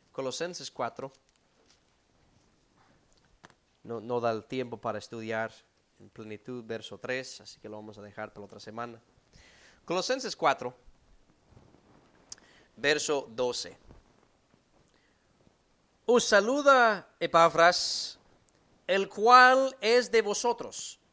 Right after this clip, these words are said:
siervo de Cristo, siempre solícito por vosotros en oraciones, para que estéis firmes,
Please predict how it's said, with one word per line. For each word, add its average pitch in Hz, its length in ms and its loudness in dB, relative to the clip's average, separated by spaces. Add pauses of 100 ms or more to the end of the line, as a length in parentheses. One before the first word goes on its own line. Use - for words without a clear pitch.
(320)
siervo 254 460 4
de 262 100 4
Cristo, 185 600 -6 (180)
siempre 233 460 0
solícito 269 680 -2
por 254 140 -2
vosotros 190 460 -4
en 175 100 -4
oraciones, 160 920 -6 (400)
para 185 280 4
que 214 160 -4
estéis 196 440 -6
firmes, 165 1040 -8